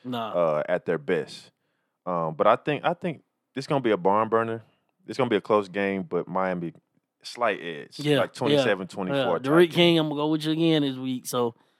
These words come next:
Speaker 2: Yeah.
Speaker 1: show me something this time,
Speaker 2: Show me
Speaker 1: please.
Speaker 2: something, man.
Speaker 1: <laughs>
Speaker 2: I, I had you as, as,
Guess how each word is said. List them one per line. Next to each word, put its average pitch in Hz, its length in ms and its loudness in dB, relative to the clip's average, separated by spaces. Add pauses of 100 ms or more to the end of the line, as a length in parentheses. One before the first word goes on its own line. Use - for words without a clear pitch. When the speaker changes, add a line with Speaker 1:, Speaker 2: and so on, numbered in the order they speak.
(120)
Speaker 2:
Yeah. - 120 -4
Speaker 1:
show 185 120 12
me 185 120 10
something 170 240 4 (100)
this - 100 -4
time, 135 280 0
Speaker 2:
Show 185 180 6
me 175 60 2
Speaker 1:
please. 143 120 0
Speaker 2:
something, 107 440 2
man. 76 100 -6
Speaker 1:
<laughs> 160 300 -2
Speaker 2:
I, 110 240 6
I - 20 8
had 117 320 2
you 117 160 2
as, 98 180 0
as, 95 300 -6